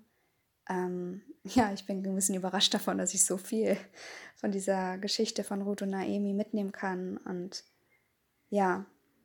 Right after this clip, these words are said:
einfach echt auf mein Leben anwenden kann. Ähm, ja, ich glaub, wir alle waren schon mal in einer Situation, wo wir Hilfe in Anspruch nehmen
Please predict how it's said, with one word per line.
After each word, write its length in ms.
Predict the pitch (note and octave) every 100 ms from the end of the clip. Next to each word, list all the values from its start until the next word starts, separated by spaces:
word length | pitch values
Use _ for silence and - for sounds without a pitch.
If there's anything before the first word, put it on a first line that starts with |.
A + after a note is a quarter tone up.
| -
einfach 180 | G3 G3
echt 220 | G3+ G#3+
auf 100 | F#3+
mein 280 | F#3 F3+ A#3
Leben 340 | G#3+ F#3+ F#3
anwenden 440 | G3 G#3 G3 F#3 F3+
kann. 360 | - F3+ G3 - _ - _ - _ _ _ _
Ähm, 600 | F#3 F#3 F#3 F3+ F3+ F#3+ - _ _ _ _ _ _ _ _ _ _
ja, 80 | A3
ich 100 | A3
glaub, 180 | C#4+ C#4+
wir 120 | -
alle 200 | G3+ G3
waren 120 | G3
schon 180 | - G3+
mal 80 | F#3+
in 80 | F#3+
einer 60 |
Situation, 920 | F#3+ F#3+ - G3 - - G#3 G3+ G#3 G3
wo 160 | F3+
wir 340 | F#3 F#3 F#3 F#3 - _ _ _ _ _ _ _ _ _ _ _ _ _ _
Hilfe 720 | A3+ A3 - A3 G#3+ G#3 A3 C4 _ _ _ _ _
in 140 | G3+
Anspruch 500 | G3+ G3+ - - -
nehmen 680 | G#3 G3 G3 F#3+ F#3+ G3 G#3